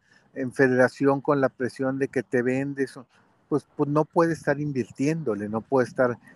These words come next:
digo, yo como dueño no le estaría metiendo un equipo que, que en dos semanas me pueden quitar, o que ya sé, o me están presionando que tengo que vender. Entonces, eh, pues sí, digo, Jerke está ahí porque, pues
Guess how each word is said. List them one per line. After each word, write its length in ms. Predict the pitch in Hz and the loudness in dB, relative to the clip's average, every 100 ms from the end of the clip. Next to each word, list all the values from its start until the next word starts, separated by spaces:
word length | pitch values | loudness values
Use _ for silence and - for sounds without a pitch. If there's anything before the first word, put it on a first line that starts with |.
| _ | _
digo, 260 | 143 143 127 | 2 2 4
yo 180 | 127 131 | 0 0
como 280 | 175 160 | 0 0
dueño 560 | 143 135 135 131 143 151 - _ _ | 0 2 2 0 -2 -4 -8 _ _
no 220 | - 123 127 | -2 2 4
le 100 | 135 | 2
estaría 340 | - 135 127 | 2 0 0
metiendo 500 | 131 123 127 123 123 | 0 -2 -2 -2 -2
un 80 | 123 | -4
equipo 500 | 120 - 117 - 123 | -6 -10 -10 -6 -6
que, 280 | - 113 101 - _ _ - _ _ | -4 -4 -4 -10 _ _ -20 _ _
que 180 | 120 110 | -4 -2
en 140 | 107 | 0
dos 160 | 120 120 | 2 2
semanas 460 | 139 127 117 120 | 0 0 2 0
me 160 | 117 107 | -2 -4
pueden 280 | - 110 113 | -2 -2 -2
quitar, 560 | - - 127 135 117 - _ _ _ | -6 -2 4 4 4 -4 _ _ _
o 140 | - 110 | -10 -10
que 180 | - 104 | -8 -2
ya 160 | 117 | -2
sé, 360 | 117 127 120 120 | 0 0 0 2
o 80 | 117 | 0
me 140 | 117 | -4
están 260 | - 113 110 | -8 -10 -6
presionando 640 | 120 - 113 110 113 113 | -6 -4 -4 -4 -4 -6
que 120 | 110 | -6
tengo 300 | - 110 107 | -8 -6 -6
que 140 | - | -2
vender. 480 | 107 104 107 139 127 - - - - - - | -2 -2 2 4 4 -2 -20 -20 -20 -20 -12
Entonces, 500 | - 135 143 151 - | -4 -2 2 0 2
eh, 380 | 143 123 117 110 - - _ - | 2 4 2 0 -6 -20 _ -2
pues 140 | 143 | 0
sí, 140 | - | 2
digo, 200 | 269 214 | 2 2
Jerke 380 | - - 131 - | 0 2 2 2
está 240 | 180 - 156 | -2 4 4
ahí 260 | 139 135 - | 4 0 -2
porque, 500 | 196 - - 110 92 - - - - - _ - | -6 -6 -6 -4 -4 -8 -14 -16 -20 -20 _ -12
pues 120 | - | -12